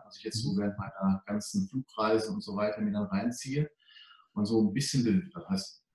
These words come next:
Speaker 1: bewegt, hat mich tatsächlich so jetzt eine Story, das Buch heißt Der Tätowierer von Auschwitz. Ich hab mich sehr, in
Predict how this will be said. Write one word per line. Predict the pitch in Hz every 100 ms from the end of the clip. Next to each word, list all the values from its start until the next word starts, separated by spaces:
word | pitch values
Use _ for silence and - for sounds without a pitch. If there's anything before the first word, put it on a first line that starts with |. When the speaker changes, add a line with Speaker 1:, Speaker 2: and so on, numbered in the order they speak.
| _ _ _ 180
Speaker 1:
bewegt, | - 123 147 - -
hat | - -
mich | 117
tatsächlich | 113 110 117 113 -
so | 110 107
jetzt | 107 104
eine | - 113
Story, | 110 - 110 110 110 - - - - -
das | 95
Buch | 123 123
heißt | 120 117
Der | 101
Tätowierer | 107 110 113 139 120
von | 113 101
Auschwitz. | - - - 92 - - -
Ich | 98
hab | 104
mich | 110
sehr, | 110
in | 107 110